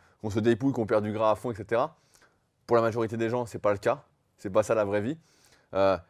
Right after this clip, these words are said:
et on sait donc que ces cellules graisseuses, en fait, sécrètent elles-mêmes des hormones, en fait. Des hormones qui, lorsqu'on va faire un excédent calorique, vont attirer les calories à elles, en fait, pour qu'elles se remplissent.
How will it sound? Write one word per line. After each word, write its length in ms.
et 60
on 100
sait 160
donc 140
que 60
ces 100
cellules 260
graisseuses, 360
en 60
fait, 280
sécrètent 580
elles-mêmes 360
des 240
hormones, 340
en 80
fait. 360
Des 180
hormones 340
qui, 220
lorsqu'on 240
va 60
faire 160
un 120
excédent 300
calorique, 640
vont 260
attirer 520
les 120
calories 400
à 60
elles, 100
en 40
fait, 200
pour 100
qu'elles 140
se 100
remplissent. 840